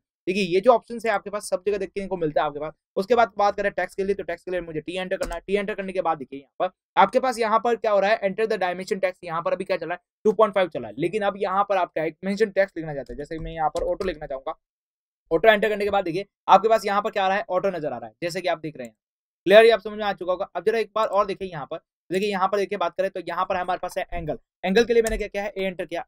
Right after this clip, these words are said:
A enter करने के बाद specify angle देना है, जैसे कि मैंने दे दिया sixty degree, Enter और clear किया। तो इससे क्या हो रहा है कि आपके जो dimension टैक्स है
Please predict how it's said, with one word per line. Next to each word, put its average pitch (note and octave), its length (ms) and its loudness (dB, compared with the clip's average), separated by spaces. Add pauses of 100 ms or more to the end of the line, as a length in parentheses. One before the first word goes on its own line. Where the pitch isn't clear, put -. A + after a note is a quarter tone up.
A G#3 60 2
enter A3+ 200 0
करने G#3+ 180 -6
के G#3 80 -4
बाद G3+ 220 -2
specify G3+ 460 -4
angle F#3 180 2
देना G3 160 -2
है, G3+ 80 -8 (240)
जैसे F3+ 160 -2
कि G3 80 2
मैंने F#3 180 -2
दे F3 100 -4
दिया E3+ 120 -4
sixty - 280 -12
degree, C#3 260 -8
Enter F#3 160 6
और F#3 60 2
clear F3+ 220 -8
किया। G3 120 -2
तो - 320 -4
इससे G#3+ 220 0
क्या A#3+ 120 4
हो A3 60 8
रहा A3+ 60 6
है A#3 60 2
कि - 100 -2
आपके E3+ 400 -2
जो A3 120 2
dimension E3+ 480 -6
टैक्स F3+ 240 -2
है E3 80 -6